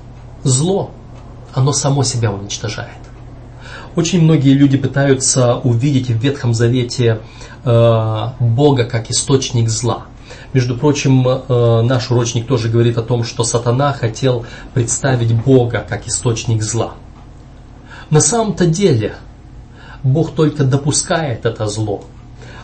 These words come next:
Эм, и хотел бы быстренько, э, обратиться ещё к одному тексту в Священном Писании, который показывает это более детально. Книга пророка Исаии.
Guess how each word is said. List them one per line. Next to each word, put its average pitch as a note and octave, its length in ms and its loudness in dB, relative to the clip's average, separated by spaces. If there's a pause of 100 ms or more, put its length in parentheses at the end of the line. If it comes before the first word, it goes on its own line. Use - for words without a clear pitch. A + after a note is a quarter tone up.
Эм, A2+ 840 2 (1120)
и D#3 60 -4
хотел C3+ 360 2
бы B2 520 2
быстренько, A#2+ 500 0
э, A#2 440 2
обратиться A#2 640 -2
ещё A2+ 240 -4
к A#2 80 -8
одному A#2 340 0
тексту D3+ 460 -2
в - 60 -10
Священном G#2+ 460 -6
Писании, C3+ 600 -2 (1400)
который A#2 540 0 (340)
показывает A2+ 680 0
это A#2 160 -4
более A2 400 2
детально. A#2 680 0 (1600)
Книга A#2+ 220 4
пророка G#2+ 460 -4
Исаии. A2+ 580 0